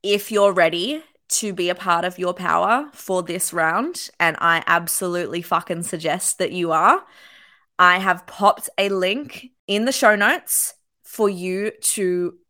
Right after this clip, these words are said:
subscribe to the emails to get access when we launch on Sunday, the thirtieth of April.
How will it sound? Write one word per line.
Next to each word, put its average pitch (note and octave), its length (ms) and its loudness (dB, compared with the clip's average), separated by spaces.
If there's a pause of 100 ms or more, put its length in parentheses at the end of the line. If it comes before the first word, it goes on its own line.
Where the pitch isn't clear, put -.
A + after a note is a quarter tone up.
(160)
subscribe F3 540 0
to A3 120 -6
the A3+ 100 -8
emails F#3+ 600 -4 (240)
to G#3 140 -4
get F3 220 2
access F#3 480 0
when E3+ 240 2
we F3 100 -4
launch F3+ 460 -4 (100)
on G#3 160 4
Sunday, F3 420 4
the F3+ 100 -6
thirtieth E3+ 440 -2
of E3+ 60 -6
April. F#3 460 -4